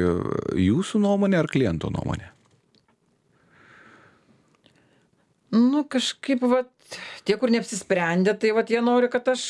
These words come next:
Speaker 2: kažkaip pritempčiau juos, žinai, kaip, kaip kaučeris, kaip pritempčiau.
Speaker 1: Mhm.
Speaker 2: Vat kas, vat, kad ir vis tiek jie tą galutinį sprendimą priima. Bet tas turbūt jau juk tuos, kuriuos atlydi gyvenimo būdo ir stiliaus vadybininkės, tai čia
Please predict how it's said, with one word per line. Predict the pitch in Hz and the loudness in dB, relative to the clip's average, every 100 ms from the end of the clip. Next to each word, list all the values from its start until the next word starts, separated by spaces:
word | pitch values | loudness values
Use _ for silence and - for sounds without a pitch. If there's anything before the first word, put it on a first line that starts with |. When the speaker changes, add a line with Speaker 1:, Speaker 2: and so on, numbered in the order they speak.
| - | -4
Speaker 2:
kažkaip | 175 - 160 | -2 -2 0
pritempčiau | 185 185 226 214 190 160 143 | -2 0 0 0 0 -2 0
juos, | 139 247 - - | 0 -2 -6 -10
žinai, | - - - - | -10 -8 -10 -8
kaip, | 143 - - - _ _ _ _ _ - | -12 -12 -16 -20 _ _ _ _ _ -10
kaip | - 165 | -6 -2
kaučeris, | - 196 185 147 135 | 2 0 0 -8 -8
kaip | 165 156 | -10 -4
pritempčiau. | 175 180 202 180 - 131 - - 117 | -2 0 0 0 -4 -10 -12 -4 0
Speaker 1:
Mhm. | 110 | 2
Speaker 2:
Vat | 110 113 | 2 2
kas, | 180 190 - | 0 -2 -4
vat, | 160 - - | -4 -4 -2
kad | 160 | -4
ir | 160 | -4
vis | 165 | -2
tiek | 208 | -2
jie | 170 160 | 2 0
tą | 165 147 | 0 2
galutinį | 156 160 170 170 | 2 2 0 0
sprendimą | 151 170 165 160 156 | 0 -2 0 -2 -2
priima. | 123 156 143 - - - _ - - - - _ - _ _ _ - _ _ _ _ - | 0 0 0 -2 -6 -14 _ -20 -20 -20 -20 _ -20 _ _ _ -20 _ _ _ _ -8
Bet | - | -4
tas | 151 | -2
turbūt | 165 165 175 | 0 0 2
jau | 175 | 2
juk | 175 - | 0 2
tuos, | 214 214 | -2 2
kuriuos | 202 202 | 0 2
atlydi | 196 175 196 190 175 180 170 139 - 170 | 0 2 2 2 2 2 0 -2 -8 -4
gyvenimo | 170 175 180 180 170 | 0 0 0 2 2
būdo | 165 185 170 | 2 2 2
ir | 160 | -2
stiliaus | 170 175 170 | 0 0 2
vadybininkės, | 180 151 151 165 170 - | -2 0 2 2 0 -2
tai | |
čia | 180 | 0